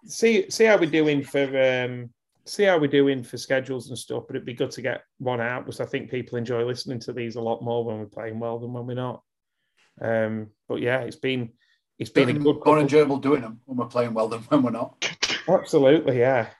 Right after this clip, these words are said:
Speaker 1: Uh, we even managed to talk solely about football for a good half an hour before descending into absolute chaos and nonsense, mainly me talking about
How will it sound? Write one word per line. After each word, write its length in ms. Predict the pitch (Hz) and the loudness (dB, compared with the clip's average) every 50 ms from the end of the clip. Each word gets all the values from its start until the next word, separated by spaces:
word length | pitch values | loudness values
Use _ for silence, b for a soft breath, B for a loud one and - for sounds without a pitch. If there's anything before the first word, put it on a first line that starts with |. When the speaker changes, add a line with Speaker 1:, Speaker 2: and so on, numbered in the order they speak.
| _ - | _ -8
Speaker 1:
Uh, 220 | - 127 123 120 117 | -2 0 0 0 2
we 240 | 120 135 135 139 143 | 2 2 2 2 2
even 240 | 151 151 151 147 139 | 2 2 0 2 2
managed 300 | 143 139 143 143 139 - | 2 0 0 -2 -4 -8
to 100 | 147 135 | -12 -8
talk 320 | - 147 135 131 131 - | 0 2 2 2 2 0
solely 380 | - - 147 135 135 143 147 143 | -4 -2 0 0 2 2 0 0
about 280 | 139 135 135 135 135 | 0 0 -4 -4 -4
football 360 | - 156 147 156 147 147 143 139 | -4 -6 -4 -4 -4 -4 -4 -4
for 140 | 143 151 | -6 -6
a 20 | 147 | -6
good 120 | 143 135 | -4 -2
half 260 | 135 131 131 127 - | -2 -2 -4 -6 -6
an 80 | 131 127 | -4 -2
hour 200 | 131 147 165 156 | 0 2 2 0
before 300 | 139 131 123 - 131 131 | 0 -2 -6 -4 -6 -6
descending 460 | 123 127 - - - 123 127 127 123 | -6 -8 -8 -6 -6 -4 -4 -4 -4
into 300 | 123 120 113 - 127 117 - | -4 -4 -6 -6 -10 -12 -8
absolute 720 | 139 131 123 - _ - - - 123 120 120 120 120 120 _ | -8 -8 -8 -10 _ -16 -12 -10 -4 -4 -2 -4 -4 -8 _
chaos 460 | - - 127 120 120 113 110 - - | -8 -4 -2 0 0 -2 -4 -6 -10
and 120 | 123 117 | -10 -8
nonsense, 600 | 120 120 120 117 117 - - 123 120 113 - - _ | -6 -6 -6 -6 -8 -10 -10 -10 -12 -12 -14 -12 _
mainly 360 | 135 131 127 123 120 117 113 | -6 -4 -4 -4 -4 -6 -4
me 300 | 113 117 120 123 120 113 | -4 -4 -4 -4 -6 -10
talking 380 | - - 120 113 - - - 117 | -10 -8 -8 -8 -8 -8 -10 -8
about 420 | 110 113 117 113 117 113 - | -6 -4 -4 -4 -4 -6 -10